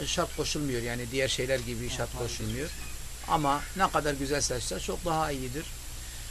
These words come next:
Speaker 1: Eğer kız ise bir koyun veyahut da bir keçi, bir keçi veyahut da bir koç kesilir. Ee, yine bu hafta içerisinde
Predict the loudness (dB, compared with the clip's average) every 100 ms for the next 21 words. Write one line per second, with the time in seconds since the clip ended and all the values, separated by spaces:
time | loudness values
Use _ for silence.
0 | -8 -8 -8 -2 8 10 10 8 4 6
1 | 6 8 6 2 -6 -2 2 2 6 6
2 | 6 4 2 2 2 4 2 0 0 -2
3 | -2 -2 -2 0 0 0 2 2 2 2
4 | 2 2 0 0 0 2 2 0 -2 -4
5 | -6 -8 -8 -8 -8 -8 -8 -8 -8 -8
6 | -4 0 2 2 2 0 0 -2 -2 -2
7 | 6 8 8 6 2 -8 -4 4 6 6
8 | 4 0 0 4 2 4 4 4 2 2
9 | 2 2